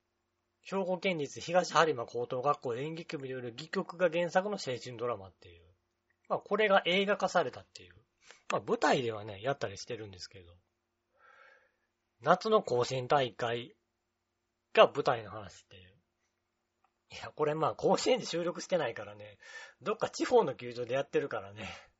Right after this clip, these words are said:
ちょっと分かりにくいんですけどね。甲子園の、まあ、自分とこの高校の野球部が甲子園出るのを応援にしに、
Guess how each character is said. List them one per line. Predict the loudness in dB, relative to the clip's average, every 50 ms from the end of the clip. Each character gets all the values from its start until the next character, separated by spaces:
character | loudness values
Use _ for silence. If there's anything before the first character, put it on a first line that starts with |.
| _ -20 -20 -20 -20 -18 -18 -18 -20 -20 -20 _ -20 _ _ _ _ _ _ _ _ _ _ _ _ _ _ _ _
ち | -6
ょ | -4
っ |
と | -4 -4 -6 -6 -10 _
分 | 8 8 8 12
か | 12 10 10
り | 10 8
に | 4 0
く | 0 -2
い | -4 -4
ん |
で | -6 -12
す | -12 -12
け | -12 -12
ど | -12 -16
ね。 | -18 -18 -18 -18 -20 -20 -20 -20 -20 -20 _ _ _ _ _
甲 | 2 6 6 6
子 | 6 4 4 4
園 | 4 4 2 0 -8 _ _ _ _ _ _ _ _ _ _ _ _ _ _ _ _ _ _ _ _ _ _ _ _ _ _ _ _ _ _ _ _ _ _ _ _ _ _ _ _ _ _ _ _ _ _ _ _ _ _ _ _ _ _ _ _ _ _ _ _ _ _ _ _ _ _ _ _ _ _ _ _ _ _ _ 0
の、 | 2 4 4 2 0 -4 -4
ま | -2 0 0 0 -2 -8
あ、 | -16 _ _ _ _
自 | -10 -4 -4 -2
分 | -2 -2 -2 -2 2
と | 2 4
こ | 4 4 2
の | 2 2
高 | 2 4 4 4 4 4
校 | 2 0 0 2
の | 2 2
野 | 2 2
球 | 0 -2 -2
部 | 0
が | 0 -2
甲 | 0 0 0 2 2 2
子 | 2 0
園 | -2 0 2
出 | 2 2 2
る | 4 4
の | 4 6
を | 6 6 6
応 | 4 2
援 | 0 0 -2
に | -4 -6
し | -8 -8 -8 -8
に、 | -8 -8 -12